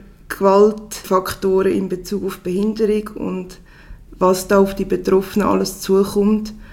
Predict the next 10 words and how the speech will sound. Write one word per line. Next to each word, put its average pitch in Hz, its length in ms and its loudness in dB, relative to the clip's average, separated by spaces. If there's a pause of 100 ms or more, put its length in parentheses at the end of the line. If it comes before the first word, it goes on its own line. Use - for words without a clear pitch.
(460)
Das - 180 -18
Ausmaß 196 680 2
ist 190 120 -2
natürlich 180 420 0
mit 180 200 -6
Behinderung 190 600 -2 (120)
doch 175 280 -6
noch 180 180 -2
spezifisch 180 920 -8 (160)
anders, - 600 -8